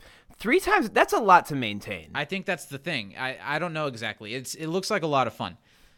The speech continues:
Speaker 2: Uh, but he was on Conan, and he was on Seth Meyers, and both of his appearances were so,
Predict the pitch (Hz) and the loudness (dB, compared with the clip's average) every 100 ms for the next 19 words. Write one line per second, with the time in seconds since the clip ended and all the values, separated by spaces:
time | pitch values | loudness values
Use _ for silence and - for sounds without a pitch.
0 | _ _ - 110 117 113 127 170 165 160 | _ _ -8 -4 -2 -2 -4 -2 0 0
1 | 147 139 147 175 185 190 190 156 135 135 | 0 -2 0 0 2 0 -2 -4 -2 0
2 | 135 143 123 131 127 123 120 117 113 - | 0 0 -2 -4 0 0 0 -2 -4 -2
3 | 139 131 131 110 107 101 95 - 110 107 | -2 0 0 0 2 0 -4 -4 -6 -6
4 | - 120 139 202 208 202 - 131 135 139 | 0 2 2 0 0 -2 -2 -2 -2 -4
5 | 156 143 120 - - 127 131 135 135 | -6 -6 -6 -6 -4 0 4 4 4